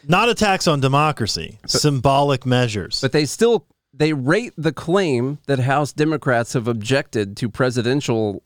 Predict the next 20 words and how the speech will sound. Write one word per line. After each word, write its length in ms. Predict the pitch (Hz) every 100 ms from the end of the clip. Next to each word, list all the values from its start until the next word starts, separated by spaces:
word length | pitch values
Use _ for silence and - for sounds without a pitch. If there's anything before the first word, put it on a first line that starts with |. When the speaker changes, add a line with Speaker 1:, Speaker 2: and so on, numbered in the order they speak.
| _
Speaker 2:
electors 800 | 110 117 143 - 113 92 90 - -
being 240 | 123 107
certified 720 | 101 151 185 127 104 92 98 -
as 280 | 139 143 120
mostly 500 | 120 156 165 - 151
true. 420 | - 208 233 85 - _ _ _ _ _ _ _ _
How 320 | - 220 247
is 140 | 294 170
it 140 | 180
mostly 640 | 143 147 190 226 - 120 98
true? 400 | - 101 78 - - 113 - _ _ _ _ _ _ _ _ _ _
Speaker 1:
Seems 240 | - 156 147
like 140 | 131
it 80 | 117
was 160 | 92 -
true. 280 | 151 143 143
Speaker 2:
That 120 | 196
is 160 | 165
completely 840 | - - 180 - 214 247 - 185 196
true. 460 | - 269 196 85